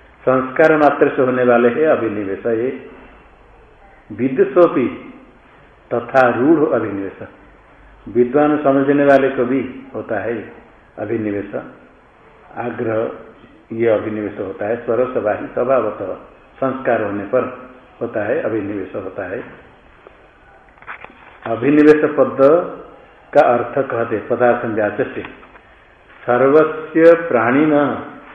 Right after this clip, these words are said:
इयम आत्मा नित्या भवति। स्वाभाविक है,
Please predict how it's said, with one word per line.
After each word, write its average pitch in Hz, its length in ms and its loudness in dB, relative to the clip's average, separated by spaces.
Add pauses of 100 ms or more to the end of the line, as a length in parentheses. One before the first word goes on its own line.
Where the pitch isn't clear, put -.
(380)
इयम 147 640 4
आत्मा 117 800 0
नित्या 131 720 0
भवति। 110 540 -4 (1040)
स्वाभाविक 127 560 2
है, 95 240 -6